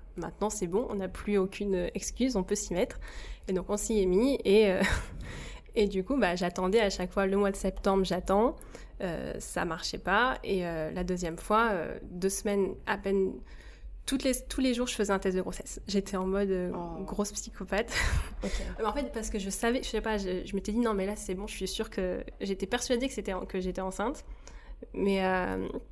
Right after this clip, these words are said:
Speaker 2: C'est quoi, tu le sentais ?
Speaker 1: En fait, c'est un truc bête, mais, euh, d'habitude, entre mes règles, j'ai, je saignais toujours un tout petit peu. Enfin, deux semaines avant mes, mes vraies règles.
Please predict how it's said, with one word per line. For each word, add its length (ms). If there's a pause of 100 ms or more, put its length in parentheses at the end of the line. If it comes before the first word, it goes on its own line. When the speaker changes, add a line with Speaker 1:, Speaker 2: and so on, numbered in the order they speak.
(260)
Speaker 2:
C'est 120
quoi, 140
tu 120
le 60
sentais ? 360 (320)
Speaker 1:
En 100
fait, 340
c'est 160
un 120
truc 200
bête, 280
mais, 220
euh, 200 (200)
d'habitude, 480
entre 320
mes 160
règles, 240
j'ai, 220 (160)
je 160
saignais 260
toujours 280
un 80
tout 140
petit 220
peu. 300
Enfin, 460
deux 220
semaines 320
avant 300
mes, 200
mes 180
vraies 200
règles. 260